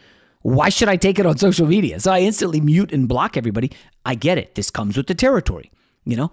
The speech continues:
"Hey, Jason, you're putting yourself out there on a podcast. You go on T V, you go radio. You know, of course you're gonna get stuff. Fine, great, wonderful. Fire it at me." But guess what? If we, I, I'm not out here to just have,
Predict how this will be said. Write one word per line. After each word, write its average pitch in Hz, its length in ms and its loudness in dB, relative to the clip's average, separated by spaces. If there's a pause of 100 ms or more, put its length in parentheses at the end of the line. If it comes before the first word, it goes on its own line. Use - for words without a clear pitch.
"Hey, - 140 -2
Jason, 190 340 0
you're 120 80 0
putting 175 300 0
yourself 160 280 0
out 185 160 0
there 120 120 -2
on 123 60 -2
a 127 40 -4
podcast. 170 540 -2
You 104 80 -6
go 127 100 0
on 143 120 -4
T 190 200 -2
V, 175 100 -2
you 95 180 -4
go 127 160 0
radio. 160 520 -2 (220)
You 131 120 -2
know, 127 80 -4 (440)
of - 100 -8
course - 240 0
you're 143 80 -2
gonna 131 140 0
get 131 260 -2
stuff. - 220 -4
Fine, 294 640 -4
great, 330 420 -2 (160)
wonderful. 196 420 -2
Fire 370 280 0
it 190 80 0
at 143 100 -4
me." - 120 -14 (180)
But 208 100 -4
guess 415 160 -2
what? 370 320 -2 (220)
If 220 220 -4
we, 247 120 -2
I, 202 360 -2
I'm 240 120 2
not 285 140 4
out 262 180 4
here 233 160 4
to 185 120 4
just 143 420 -2
have, 180 260 -2